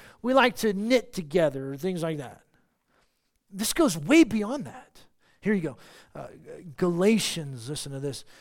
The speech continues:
Paul brings this up in Galatians, uh, uh, chapter three, verse twenty-five. "But now that faith has come, you're no longer under a tutor, for you are all sons of God through faith in Christ Jesus."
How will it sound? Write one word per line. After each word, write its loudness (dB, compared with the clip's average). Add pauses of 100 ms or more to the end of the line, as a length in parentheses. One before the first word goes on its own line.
(400)
Paul 2
brings -2
this -6
up 0
in -8
Galatians, -4 (320)
uh, -14
uh, -12
chapter -4
three, -6 (3250)
verse -4
twenty-five. -2
"But -6
now 2
that -2 (100)
faith 0
has -4
come, -2 (400)
you're -6
no 0
longer 0
under -6
a -6
tutor, -4
for -12
you -2
are 0
all 2
sons -2
of -4
God 2
through -6
faith -2
in -6
Christ -8
Jesus." -16